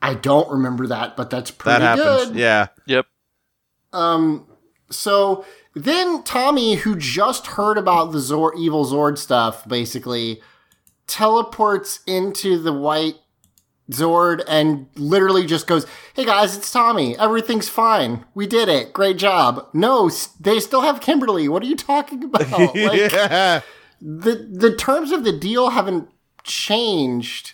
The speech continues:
Speaker 1: Oh, no, I'm sorry. They did get Kimberly, but they don't have
Speaker 3: No,
Speaker 1: the
Speaker 3: she,
Speaker 1: coin.
Speaker 3: yeah, she, she, she
Speaker 1: Yeah,
Speaker 3: got her
Speaker 1: yeah.
Speaker 3: out. And now they,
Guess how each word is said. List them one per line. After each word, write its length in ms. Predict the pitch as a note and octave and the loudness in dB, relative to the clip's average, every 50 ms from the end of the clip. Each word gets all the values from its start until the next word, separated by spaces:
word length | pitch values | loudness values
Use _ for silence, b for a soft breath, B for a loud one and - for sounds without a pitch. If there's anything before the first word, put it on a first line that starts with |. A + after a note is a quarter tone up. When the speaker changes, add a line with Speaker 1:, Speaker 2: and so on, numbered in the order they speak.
| - | 0
Speaker 1:
Oh, 100 | G3+ G#3+ | 0 2
no, 140 | G#3 G#3 G#3 | 2 2 2
I'm 100 | G3+ G3 | 0 0
sorry. 300 | - G#3 G3 F3+ F3 D#3+ | 0 2 2 2 2 2
They 180 | D3 C#3+ F3+ F3+ | 0 0 0 0
did 220 | E3 A3 A3 E3+ | 0 -2 -2 0
get 140 | F#3 F3+ D3 | -2 -2 -2
Kimberly, 400 | - - E3+ D#3+ D3 C3+ B2 A#2+ | -4 -6 -4 -2 0 0 0 0
but 160 | A2+ A#2+ C3 C#3 | -2 -4 -4 -4
they 80 | E3 | -2
don't 120 | E3 E3+ D#3+ | 0 2 4
have 100 | D#3 B3 | 4 4
Speaker 3:
No, 100 | F#3 B2 | 4 2
Speaker 1:
the 60 | - | 0
Speaker 3:
she, 100 | - D#3 | -2 -4
Speaker 1:
coin. 120 | C#3+ C3+ F3+ | -2 2 2
Speaker 3:
yeah, 120 | F#3+ E3+ | 2 2
she, 180 | C#3 - - D3 | 2 0 -6 -10
she, 280 | C#3 D3+ D3+ - E3 | -10 -10 -10 -10 -10
she 340 | D#3 - - - - - D#3+ | -10 -10 -10 -10 -8 -6 0
Speaker 1:
Yeah, 160 | C#3+ C3+ E3+ | 2 4 4
Speaker 3:
got 40 | D#3+ E3+ | 4 4
her 60 | E3+ | 4
Speaker 1:
yeah. 100 | E3+ F3+ E3 B2+ | 4 4 4 2
Speaker 3:
out. 140 | G#2 - - | 2 2 0
And 180 | C3 C3 C#3 | -2 -2 0
now 380 | D3 D#3 D#3 D#3+ D#3 D#3+ D#3+ C#3+ C#3 | 0 2 4 4 4 2 2 -2 -2
they, 260 | - D#3+ D#3 D#3 D#3 | 0 0 2 2 -2